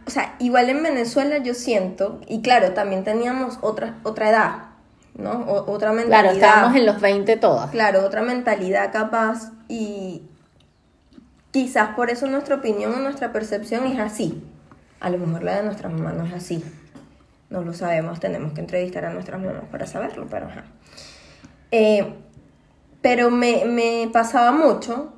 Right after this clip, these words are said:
Speaker 1: lo que tú dices. O sea, yo me acuerdo que en el liceo yo tenía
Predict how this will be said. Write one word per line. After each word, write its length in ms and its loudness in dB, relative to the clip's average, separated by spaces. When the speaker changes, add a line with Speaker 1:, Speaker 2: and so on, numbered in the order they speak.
Speaker 1:
lo 240 0
que 120 -2
tú 180 -4
dices. 440 -4
O 80 -8
sea, 160 0
yo 420 0
me 120 -2
acuerdo 260 2
que 180 0
en 140 -2
el 160 0
liceo 580 0
yo 280 2
tenía 520 2